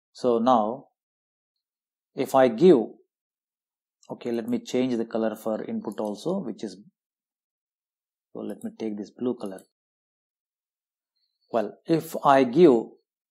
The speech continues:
a high input, I am getting low output. Let me check with the other possibility. So let me have zero volts here at the input and, uh, run the s-, simulation one more time.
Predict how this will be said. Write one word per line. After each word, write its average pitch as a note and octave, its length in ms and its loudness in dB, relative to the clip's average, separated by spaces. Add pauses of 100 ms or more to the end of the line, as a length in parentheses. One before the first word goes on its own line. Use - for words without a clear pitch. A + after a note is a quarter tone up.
(160)
a B2 140 -2
high C#3+ 280 2
input, C#3 600 -2 (560)
I A2+ 120 -2
am A2+ 120 -2
getting B2 340 -4
low A#2 280 4
output. - 340 -12 (160)
Let F3+ 140 -2
me F3+ 140 2
check - 300 -2
with B2+ 200 2
the B2 200 0
other C3 400 2 (460)
possibility. A2 580 -2 (600)
So - 160 -8
let A#2 200 -2
me A#2 120 -2
have A2+ 300 -2
zero C3 340 2
volts G#2 260 -6
here C#3+ 280 -4 (1160)
at A2+ 140 -4
the A2 80 -2
input C3+ 480 -2 (480)
and, B2 260 0
uh, G#2 160 -6 (100)
run B2+ 180 2
the B2+ 60 2
s-, - 260 -6
simulation A#2+ 440 -2
one A2+ 120 -4
more A2 220 -2
time. G2+ 280 -6